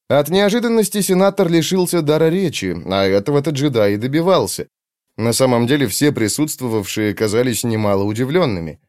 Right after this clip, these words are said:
Элзер считал, что иногда обывателям нужно напоминать, что какими бы важными они себя ни мнили, на самом деле они оставались просто живыми существами.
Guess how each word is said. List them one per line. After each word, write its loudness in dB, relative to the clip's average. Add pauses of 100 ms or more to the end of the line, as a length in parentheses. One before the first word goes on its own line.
(540)
Элзер 4
считал, 0
что 0
иногда 2
обывателям 2
нужно 2
напоминать, 0
что -4
какими -2
бы 2
важными 2
они -2
себя -2
ни 0
мнили, 0 (340)
на 0
самом 2
деле 2
они 2
оставались 0
просто 0
живыми 0
существами. -4